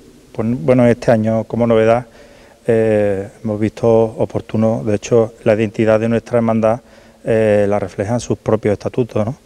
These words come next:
Nuestra forma sencilla de comprender la fe católica, eh, eh,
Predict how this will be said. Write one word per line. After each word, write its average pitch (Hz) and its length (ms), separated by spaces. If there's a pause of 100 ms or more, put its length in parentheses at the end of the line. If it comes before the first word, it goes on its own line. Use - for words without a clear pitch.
(280)
Nuestra 117 260
forma 117 300
sencilla 117 760
de 113 100
comprender 110 480
la 120 100
fe 120 260
católica, 120 580 (720)
eh, 123 520
eh, 107 380